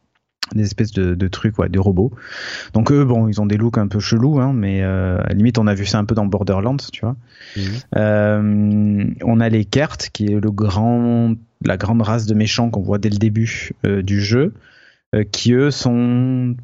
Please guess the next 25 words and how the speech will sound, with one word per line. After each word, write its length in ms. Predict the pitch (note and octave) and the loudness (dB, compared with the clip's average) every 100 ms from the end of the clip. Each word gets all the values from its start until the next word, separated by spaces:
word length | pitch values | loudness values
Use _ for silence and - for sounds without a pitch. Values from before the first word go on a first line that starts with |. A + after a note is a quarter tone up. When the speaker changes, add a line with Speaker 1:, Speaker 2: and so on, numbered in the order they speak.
| - | -12
Speaker 1:
Pff, 580 | - - - - - - _ _ _ _ _ _ _ _ _ _ - | -10 -8 -10 -12 -18 -20 _ _ _ _ _ _ _ _ _ _ 0
c'est, 180 | D#3+ D3+ | 0 2
à 40 | |
la 100 | A#2 | 2
limite, 280 | F3+ G#3+ - | 2 2 0
ils 60 | D3+ | -2
se 60 | |
rapprochent 440 | D#3 D3+ E3 F3 E3+ | -2 0 0 0 2
Speaker 2:
Non, 60 | D#3+ | 4
mais 60 | |
à 20 | |
Speaker 1:
jamais. 120 | D3+ D#3 | 4 4
Speaker 2:
la 60 | |
limite, 240 | E3 G3 F3+ | 2 -2 0
le, 160 | D3 | -2
les 120 | C#3+ C#3 | 0 0
spécificités 920 | - E3+ - F3 E3 - D3+ E3+ E3+ | 0 -2 -2 -6 -6 -6 -6 0 0
des 100 | B2+ | 2
Speaker 1:
Ouais, 60 | |
Speaker 2:
races, 260 | A#2+ C#3+ F#3+ | 2 4 6
Speaker 1:
non, 80 | G3+ | 6
mais 80 | G3 | 4
Speaker 2:
euh, 20 | |
Speaker 1:
je, 60 | |
Speaker 2:
c'est 60 | G3 | 2